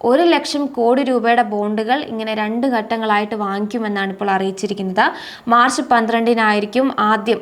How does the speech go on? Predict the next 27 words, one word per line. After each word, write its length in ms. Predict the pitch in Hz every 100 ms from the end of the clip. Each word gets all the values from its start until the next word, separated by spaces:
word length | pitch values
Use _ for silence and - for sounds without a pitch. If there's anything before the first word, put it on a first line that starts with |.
| 214
അൻപതിനായിരം 580 | 208 208 220 220 226
കോടി 240 | 233 214 208
രൂപയുടെ 400 | 208 202 208 208
ഗവൺമെന്റ് 380 | 208 202 208 208
സെക്യൂരിറ്റീസ് 580 | 202 214 202 202 208
വാങ്ങുന്നത്. 600 | 208 190 190 196 190 226 349 - - - -
തുടർന്ന് 260 | 320 320
മാർച്ച് 340 | 359 269 254 285 -
പതിനെട്ടിനും, 680 | 220 226 254 254 240 294 349 - -
ആ, 380 | 220 220 214 - - - _ -
പർച്ചേസ് 400 | 226 220 240 240
ചെയ്യുമെന്ന് 360 | 240 226 220
തന്നെയാണ് 260 | 214 208 202
ഇപ്പോൾ 180 | 196 208
അറിയാൻ 280 | 196 202 214
സാധിക്കുന്നത്. 640 | 214 196 202 202 202 302 - - -
എക്കോണമിയിൽ 560 | 254 254 311 320 330 349
കൂടുതൽ 400 | 339 285 285 302
ലിക്വിഡിറ്റി 840 | 254 254 - 277 285 294 311 311 226
ഉറപ്പുവരുത്തുന്നതിന് 880 | 226 226 294 254 214 - 247 254
വേണ്ടിയിട്ടാണ് 640 | 262 233 220 220 220 208 214
ഇപ്പോൾ 480 | 220 214 233 226 226
ഈ 140 | 226
ഒരു, 280 | 220 233 -
ആ, 80 | 214
ലിക്വിഡിറ്റി 380 | 208 208 202 233
ഇൻഫ്യൂഷൻ, 580 | 214 202 240 240 233